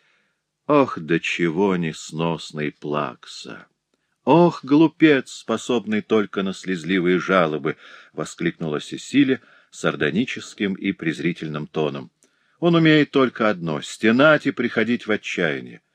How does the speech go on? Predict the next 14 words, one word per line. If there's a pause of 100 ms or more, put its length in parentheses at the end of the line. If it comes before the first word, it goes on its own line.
(340)
А
между
тем
он
уже
десять
дней
сидит
в
заперти (240)
рядом
с
молодой
женщиной,